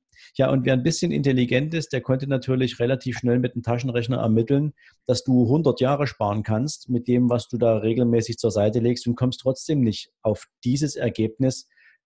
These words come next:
was dich finanziell frei macht. Also haben viele Leute damit gar nicht angefangen. Ja? So.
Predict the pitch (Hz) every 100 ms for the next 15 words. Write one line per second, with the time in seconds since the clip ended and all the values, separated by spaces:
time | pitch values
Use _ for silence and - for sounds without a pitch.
0 | _ 117 101 127 - 110 101 107 - 123
1 | - 104 - - - 120 123 117 127 131
2 | 131 131 123 120 117 117 117 123 - 101
3 | 98 95 98 _ _ _ _ _ _ _
4 | 101 117 151 _ _ _ _ _ _ _
5 | _ 104 92